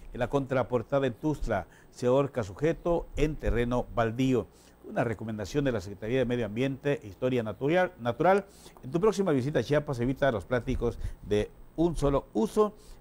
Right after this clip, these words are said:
En el somat, seibac, Orquidiario y Jardín Botánico de Comitán, Museo Botánico, Jardín Botánico, Museo de Paleontología. En la sección de opinión, hoy están su servidor Carlos César Núñez, mi compañero Ciro Castillo,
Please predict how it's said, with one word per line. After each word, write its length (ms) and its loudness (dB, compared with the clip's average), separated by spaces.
En 100 -2
el 80 2
somat, 500 2
seibac, 540 2
Orquidiario 540 2
y 40 -2
Jardín 340 -2
Botánico 420 -2
de 80 -2
Comitán, 500 -2
Museo 400 0
Botánico, 560 -2
Jardín 240 -2
Botánico, 460 -2
Museo 360 0
de 140 2
Paleontología. 880 -2
En 120 4
la 100 6
sección 320 0
de 60 0
opinión, 460 0
hoy 80 -6
están 240 -2
su 80 -8
servidor 400 -2
Carlos 300 -6
César 240 -8
Núñez, 260 -2
mi 80 -4
compañero 380 -8
Ciro 180 -6
Castillo, 480 2